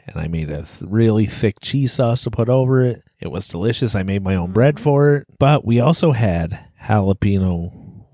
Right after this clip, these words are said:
Speaker 1: lime chips. And
Speaker 2: Ruffles, weren't they?
Speaker 1: yeah, they were Ruffles. And they were really good, too.
Speaker 2: As Avery cooked, I did a puzzle, and then I came out for Rihanna and sandwich. <laughs>
Speaker 1: Oh, we delivered you some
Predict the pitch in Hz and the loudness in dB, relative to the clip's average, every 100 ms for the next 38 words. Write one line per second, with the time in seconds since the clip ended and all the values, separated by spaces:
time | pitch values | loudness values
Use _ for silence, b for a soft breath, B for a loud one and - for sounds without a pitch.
0 | - 90 101 107 95 - 69 - - - | -4 2 2 2 -2 -4 -4 -4 -12 -12
1 | - - _ - - 92 90 92 - - | -16 -20 _ -8 0 2 2 -2 -14 -20
2 | - - - - 127 - - 202 - 110 | -10 -8 -8 -10 -16 -16 -16 -8 0 2
3 | 101 90 98 104 107 104 87 98 - - | 4 4 4 4 4 2 0 -4 -8 -14
4 | _ - 92 92 85 82 90 85 87 - | _ -4 2 4 2 2 2 0 -2 -2
5 | 80 - 80 - - - 214 190 185 185 | -4 -2 -4 -6 -16 -12 -10 -6 -6 -6
6 | 196 - 170 - 151 170 160 156 - 117 | -8 -6 -6 -6 -8 -8 -10 -10 -10 -12
7 | - 196 330 214 196 170 170 - 196 220 | -10 -10 -10 -10 -10 -10 -12 -6 -4 0
8 | 214 185 - - 240 220 185 147 185 226 | -2 -2 -6 -2 2 4 2 2 2 2
9 | - 185 170 226 - - 480 415 170 - | 0 -2 -4 -4 -8 -6 -4 -4 -6 -8
10 | - - - 311 - 403 b b b - | -12 -14 -2 -2 0 -4 b b b -10
11 | 139 143 214 233 131 131 127 127 120 117 | 0 2 2 0 -2 0 2 2 4 4
12 | 104 113 - 107 | 2 0 0 -4